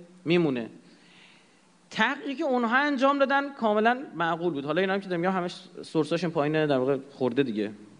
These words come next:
که اساتید چه کسایی مثلاً دارن راجع به اینا حرف می‌زنن. یعنی انسان، بله، دو دهم درصد در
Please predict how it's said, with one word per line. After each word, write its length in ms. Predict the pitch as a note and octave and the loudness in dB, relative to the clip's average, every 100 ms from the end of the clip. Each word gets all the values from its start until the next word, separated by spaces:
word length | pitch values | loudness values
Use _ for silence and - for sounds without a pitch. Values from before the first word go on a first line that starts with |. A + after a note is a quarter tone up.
| - _ | -20 _
که 200 | G2+ F#2+ - - | -10 -10 -14 -8
اساتید 680 | A#2 - A#2 C3 C3 A#2 - | -6 -2 -2 0 2 0 0
چه 120 | C#3+ | -2
کسایی 360 | C3 A2+ B2+ C3 | -2 0 0 -2
مثلاً 300 | G#2+ A2+ A#2+ | -2 -4 -2
دارن 240 | A#2 A#2 | 0 0
راجع 180 | A2 A#2 | 0 -2
به 40 | |
اینا 260 | A#2 A#2 A2 - - - | -2 -2 -4 -12 -20 -4
حرف 340 | B2 A#2+ - | 0 0 -4
می‌زنن. 380 | G#2 F#2+ F2+ F2 - - _ _ _ _ _ _ _ _ _ _ _ _ _ _ _ _ - - - - - | -10 -8 -10 -10 -18 -20 _ _ _ _ _ _ _ _ _ _ _ _ _ _ _ _ -20 -18 -20 -20 -4
یعنی 180 | D#3+ A#3 C4 | 0 2 2
انسان، 600 | A3+ G#3+ G#3+ B3 C4+ C4+ | 0 0 0 2 0 -4
بله، 500 | G3+ A3+ G#3 F3 F3 - - _ _ _ _ _ _ _ _ _ _ | 0 2 2 -2 -10 -18 -20 _ _ _ _ _ _ _ _ _ _
دو 100 | - | 0
دهم 380 | A#3 A#3+ B3+ C4+ | 4 4 4 2
درصد 600 | G#3 G#3+ G3+ G3 B3 B3+ | 2 2 2 -2 -2 0
در 300 | B3 G#3 G3+ | 0 0 0